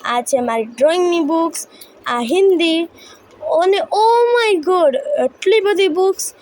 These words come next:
આજે આપણે બુક્સનું અનબોક્સિંગ કરવાના છીએ. તો ચાલો જલ્દીથી આપણે બુકનું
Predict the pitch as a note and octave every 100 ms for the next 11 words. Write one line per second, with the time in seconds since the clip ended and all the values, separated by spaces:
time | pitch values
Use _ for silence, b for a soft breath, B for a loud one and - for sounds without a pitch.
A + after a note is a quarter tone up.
0 | B - - - - - - - - -
1 | - - - - - - - C4+ C#4+ E4+
2 | C4+ A#3+ A#3 A3 B3 A#3 - A#4 A#4 -
3 | D4 F4+ F#4 F#4 F4+ - F4+ D#4+ C4 B3
4 | D#4+ A#4 C5 A#4+ A4 D4+ A#3 - - -
5 | A3+ D4 F4+ G4 D4+ D#4+ C4 A#3+ A#3+ A#3+
6 | A#3 A#3+ B3+ A#3 A#3+ A#3 D#4 E4+